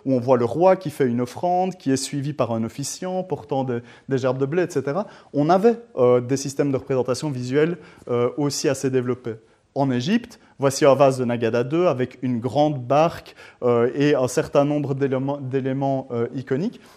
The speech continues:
qui nous racontent aussi, euh, quelque chose. De même, on avait des, voilà, ce fameux manche de poignard, euh, du Gebel El Arak, euh, raconte aussi une, une, une histoire, et vous voyez à la représentation du roi, alors que ça vient d'Égypte, on dirait,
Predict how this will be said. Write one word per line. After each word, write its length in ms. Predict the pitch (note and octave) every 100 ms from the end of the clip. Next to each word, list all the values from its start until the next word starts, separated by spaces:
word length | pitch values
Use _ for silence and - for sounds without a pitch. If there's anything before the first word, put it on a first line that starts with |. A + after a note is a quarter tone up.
| - _ _
qui 120 | F3
nous 120 | E3+
racontent 460 | F3+ F3+ A3+ G3+ - -
aussi, 460 | C#3 C3+ - E3 D#3+ -
euh, 200 | B2+ B2
quelque 260 | A#2+ B2+ F3
chose. 300 | F3 G3 C3
De 100 | B2+
même, 340 | B2+ F3 G#3 G3+ - -
on 160 | C3+ C3
avait 240 | B2+ D3+
des, 140 | C#3+ B2+ - _ _
voilà, 340 | B2 B2+ D#3 D#3
ce 160 | -
fameux 340 | C3+ E3+ D#3+ D#3
manche 300 | D#3+ D#3+ C3+
de 80 | B2+
poignard, 720 | - D3+ D3+ D3+ D#3 D3 - - - -
euh, 180 | B2
du 140 | A#2+ C3+
Gebel 300 | B2 C#3 C3+
El 100 | A#2+
Arak, 440 | A2+ G#2+ A3 C4 - - _ -
euh, 180 | B2 A#2+ - -
raconte 400 | B2 D3+ E3 D#3
aussi 260 | D3 -
une, 300 | D#3 C#3 C3+
une, 200 | C3 C3+ C3+
une 160 | C3
histoire, 360 | A#2+ - G#3 A3+
et 40 |
vous 120 | C#3 A#2
voyez 260 | B2 F3
à 80 | E3+
la 100 | A#2+
représentation 760 | A#2 A#2+ C#3+ C3 B2 C3 - C3
du 120 | A#2+
roi, 200 | A2 F#3
alors 220 | C3 A#2
que 80 | -
ça 160 | - A#2+
vient 140 | A#2+
d'Égypte, 380 | A#2 A#2+ F#3+ - - - -
on 140 | A#2
dirait, 600 | A#2 A#2+ F3 D3 D3 D#3+